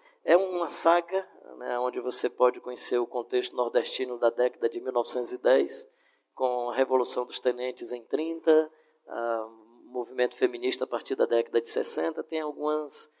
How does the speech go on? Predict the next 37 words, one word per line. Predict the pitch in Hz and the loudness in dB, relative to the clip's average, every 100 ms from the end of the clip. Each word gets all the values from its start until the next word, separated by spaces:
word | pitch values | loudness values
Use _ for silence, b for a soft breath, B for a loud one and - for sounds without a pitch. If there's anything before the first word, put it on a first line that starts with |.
| _ _ | _ _
eh, | - 127 120 | 2 2 4
alguns | 131 131 156 156 | 2 2 0 2
cenários | 170 135 131 127 123 | 2 2 0 -2 2
dessa | 131 135 156 | 4 4 2
história, | - 175 185 190 185 190 | -4 0 2 2 0 0
e | |
não | 262 285 254 | -4 -10 -6
chega | - 240 220 | 0 2 2
a | |
ter | - | 6
uma | 202 185 | 6 6
análise | 156 156 147 131 | 6 6 4 0
dessas | 131 135 135 123 | 4 4 4 -6
histórias, | 131 151 143 143 135 - b b b | -2 6 8 8 2 -2 b b b
mas | 196 196 | 0 4
algumas | 190 190 190 | 4 4 0
questões | - 160 - 151 151 147 - _ _ | 0 -2 0 -2 -2 -4 -10 _ _
a | - | -4
serem | 135 151 143 139 | -2 -2 -2 2
levantadas, | 131 131 - 131 131 127 | 2 2 0 2 2 -2
tanto | - 156 156 | -2 -2 0
desse | 139 135 139 | 0 0 -2
contexto | 131 120 135 143 143 147 | -8 -4 2 2 0 -12
quanto, | - 131 135 131 - 135 135 135 131 127 B B B | 2 4 4 2 0 4 6 6 4 2 B B B
eh, | - 120 120 117 | 0 2 4 2
do | 135 | -2
cenário | 131 135 117 120 120 123 117 117 | 2 2 4 4 4 4 2 4
religioso | 120 131 120 123 127 127 - | 4 4 2 0 0 0 -6
que | |
vai | 127 120 123 | 2 4 4
se | 143 | -2
transformando | - 120 - 117 120 123 120 | -4 -4 0 0 0 -8 -2
aí | 120 | -2
na | 120 117 | 0 4
década | 120 120 117 | 4 4 0
de | 117 | 2
oitenta, | 110 - 123 117 135 | -2 2 0 4 0